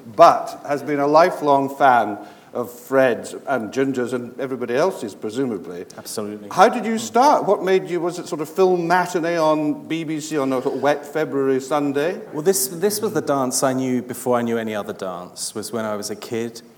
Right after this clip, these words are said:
Speaker 2: watching T V. My parents were big fans of M G M musicals. Um, and they sat me down in front of the T V, and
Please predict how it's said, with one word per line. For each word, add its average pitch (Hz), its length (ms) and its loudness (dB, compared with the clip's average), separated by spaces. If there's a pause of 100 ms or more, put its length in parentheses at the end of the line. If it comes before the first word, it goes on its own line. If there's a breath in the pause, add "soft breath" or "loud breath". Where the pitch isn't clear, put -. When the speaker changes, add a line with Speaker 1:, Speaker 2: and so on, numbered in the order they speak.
Speaker 2:
watching 117 320 -8
T 110 260 -6
V. 107 240 -6
My 110 140 -6
parents 123 540 -4
were 110 60 -10
big 110 300 -10
fans 104 480 -8
of 101 180 -14 (140)
M 113 180 -10
G 107 160 -10
M 104 140 -8
musicals. 101 640 -10 (600 loud breath)
Um, 110 500 -6 (460 loud breath)
and 127 580 0 (420)
they 139 460 0
sat - 240 2
me 113 100 -4
down 113 200 -2
in 101 80 -10
front 107 140 -8
of 95 40 -16
the 101 60 -18
T 107 240 -10
V, 101 240 -6
and 95 280 -12